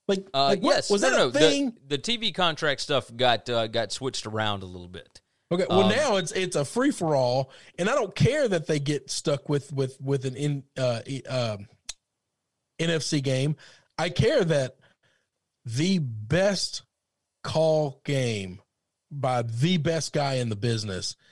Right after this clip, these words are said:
Speaker 1: is the worst football game there is.
Speaker 2: Yeah.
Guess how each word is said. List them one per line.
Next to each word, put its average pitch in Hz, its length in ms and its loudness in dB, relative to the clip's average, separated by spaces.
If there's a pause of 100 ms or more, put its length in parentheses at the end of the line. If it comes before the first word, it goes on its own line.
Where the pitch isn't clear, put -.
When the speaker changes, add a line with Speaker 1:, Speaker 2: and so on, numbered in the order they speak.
(240)
Speaker 1:
is 123 220 -4
the 117 160 -2
worst 117 480 -4
football 107 380 -2
game 95 260 -6
there 90 220 -8
is. - 400 -12 (240)
Speaker 2:
Yeah. 113 160 -2